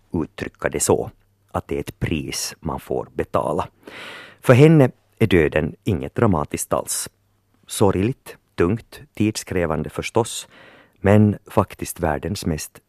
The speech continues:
naturliga sak. Jag minns att hon sa det till mig redan när jag var barn, och jag förstod ingenting. Hur kunde man tycka att det var naturligt att dö?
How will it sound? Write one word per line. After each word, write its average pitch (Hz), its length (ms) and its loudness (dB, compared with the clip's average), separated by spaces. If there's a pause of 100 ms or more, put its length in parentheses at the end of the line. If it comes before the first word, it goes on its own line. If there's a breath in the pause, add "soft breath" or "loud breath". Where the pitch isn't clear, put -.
naturliga 73 760 -6 (140)
sak. - 460 -6 (1000)
Jag 107 160 4
minns 147 260 4
att - 100 -6
hon 92 140 0
sa 104 220 2
det 78 120 0
till 90 140 0
mig 85 200 4
redan 78 300 0
när 76 80 -2
jag 71 180 -6
var 90 80 2
barn, 82 360 2 (560 loud breath)
och 101 140 2
jag 67 140 -4
förstod - 440 -6
ingenting. 69 600 -8 (720)
Hur 143 100 4
kunde 131 320 4
man 78 200 -4
tycka - 420 -10 (140)
att 95 140 -2
det 92 60 -4
var 78 120 -6
naturligt 78 840 -4 (220)
att - 180 -18
dö? 87 320 -4